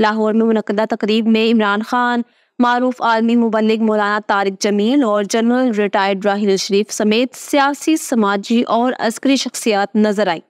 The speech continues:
गुज़िश्ता बरस आपने ये खबर सुनी होगी कि जनरल बाजवा के बेटे के घर में जुड़वा बच्चों की पैदाइश हुई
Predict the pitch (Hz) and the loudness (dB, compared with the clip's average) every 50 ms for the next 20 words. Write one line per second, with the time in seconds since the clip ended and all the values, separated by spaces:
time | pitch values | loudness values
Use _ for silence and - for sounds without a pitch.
0 | _ _ _ _ _ _ _ _ _ _ _ _ _ _ _ _ _ _ _ _ | _ _ _ _ _ _ _ _ _ _ _ _ _ _ _ _ _ _ _ _
1 | _ _ _ _ _ - 262 277 262 330 339 - - - 359 370 320 254 294 302 | _ _ _ _ _ -4 -2 -2 0 0 -2 -2 -2 -2 -2 0 0 0 0 0
2 | 311 - - 277 269 262 285 285 302 302 294 285 - 294 269 294 311 - - 269 | 0 -2 -2 -2 0 2 2 2 2 2 0 0 -2 -2 -2 -2 -2 -2 0 0
3 | 262 262 262 254 247 240 254 247 294 269 269 254 247 254 254 226 233 220 226 220 | 0 0 0 0 0 -2 -2 -4 -2 -2 0 0 0 0 0 0 0 -2 0 0
4 | 254 254 247 269 233 214 214 208 240 240 233 254 240 214 240 233 226 233 233 233 | -2 -2 -2 -2 -2 -2 -2 -2 -2 -2 -2 -2 -2 -2 -2 -2 0 0 2 0
5 | 240 214 - 240 233 226 240 247 247 208 202 196 - - 226 220 208 226 214 - | 0 -2 -2 -2 -2 0 0 0 0 0 -2 -4 -2 -2 -2 -2 -2 -2 -2 0
6 | 208 190 190 180 175 196 190 - 254 269 294 320 | 0 0 0 -2 -2 -2 -4 -4 -4 -2 -4 -4